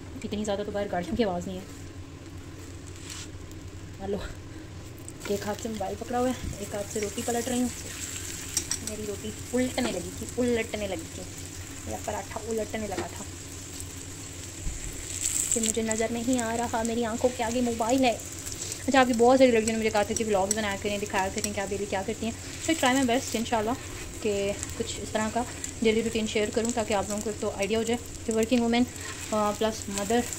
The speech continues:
और plus घर को manage करना कैसा होता है। बहुत लोगों को motivation मिलती है, inspiration मिलती है कुछ करने की।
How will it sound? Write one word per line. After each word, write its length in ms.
और 80
plus 300
घर 120
को 100
manage 280
करना 260
कैसा 240
होता 180
है। 60
बहुत 240
लोगों 180
को 160
motivation 420
मिलती 280
है, 160
inspiration 540
मिलती 240
है 340
कुछ 140
करने 320
की। 120